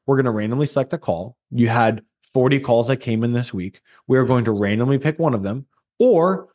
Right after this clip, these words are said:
you can pick one that you feel specifically requires attention. And then we're going to review what went well,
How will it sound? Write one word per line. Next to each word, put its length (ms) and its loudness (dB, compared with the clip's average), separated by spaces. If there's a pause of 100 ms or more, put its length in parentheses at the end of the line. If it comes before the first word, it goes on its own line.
(100)
you 140 2
can 200 0
pick 200 -4
one 480 2
that 120 0
you 180 2
feel 280 0
specifically 720 0
requires 540 0
attention. 540 -4 (760)
And 260 2
then 180 2
we're 140 4
going 220 2
to 60 2
review 420 2
what 220 -2
went 200 -14
well, 520 -2